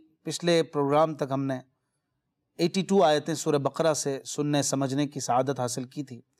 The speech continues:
اور یہ سلسلہ وار کلام ہمارا دعوت اسلامی کے مکتبۃ المدینہ کی کتاب صراط الجنان سے ایک ترتیب وار جاری ہے، جو کہ قبلہ مفتی محمد قاسم اتاری دامت برکاتہم العالیہ کی تحریر کردہ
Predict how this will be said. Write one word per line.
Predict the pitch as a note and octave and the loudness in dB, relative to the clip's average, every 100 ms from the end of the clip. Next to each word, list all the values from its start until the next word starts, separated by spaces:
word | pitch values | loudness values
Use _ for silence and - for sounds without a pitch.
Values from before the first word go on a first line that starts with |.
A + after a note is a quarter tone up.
| _ _ _ _ _ | _ _ _ _ _
اور | C#3+ | -4
یہ | D3+ E3 | 2 2
سلسلہ | D#3+ D#3+ F#3 F3+ | 2 0 4 4
وار | E3+ E3 | 6 4
کلام | - D3+ E3 D3+ | 2 2 4 2
ہمارا | C#3+ C#3 C3 _ _ _ _ _ | 2 0 -2 _ _ _ _ _
دعوت | - D#3 F3+ | 0 0 0
اسلامی | F3+ - E3+ E3+ E3 | -2 2 2 2 -2
کے | E3 | -2
مکتبۃ | D3+ D3 - E3 E3 | -2 -2 -2 -2 -2
المدینہ | D3+ C#3+ D3+ D3+ D3 | -2 -2 0 -2 -2
کی | D3 C#3+ | -8 -8
کتاب | - C3 C#3 C#3 - - | -8 0 2 2 -2 -14
صراط | - D#3 D#3+ D#3+ | -2 2 2 2
الجنان | F3 C3+ C#3 D3+ E3+ | -4 -2 0 2 0
سے | D3+ D3 - _ | -2 -4 -4 _
ایک | D3 - | -14 -8
ترتیب | - D3+ G3+ F#3+ E3 | -4 -2 0 2 2
وار | D3+ | 2
جاری | C3+ C3+ D#3 | 2 2 2
ہے، | C3+ C3+ _ _ _ _ _ C#3+ | -2 -8 _ _ _ _ _ -8
جو | |
کہ | C3+ D3 | -6 -4
قبلہ | D3 C#3+ C3+ - _ _ _ D3 | 0 2 2 -2 _ _ _ -10
مفتی | C3+ E3 | -6 -2
محمد | D3 C3 D#3 D3 - | 0 0 -2 -4 -2
قاسم | C#3+ C#3 - D#3 | 0 0 0 -4
اتاری | - C#3+ C3+ C#3 - C3+ C3 | -2 0 0 0 -6 -6 -2
دامت | C3+ | -2
برکاتہم | C3 C3 B2 B2+ C3 | 0 -2 0 -4 -2
العالیہ | C3 B2+ C#3 C#3 | -2 0 0 -2
کی | - C3+ | -4 -8
تحریر | C3+ D3+ | -2 -2
کردہ | D3 D3 C3+ | -2 -4 -4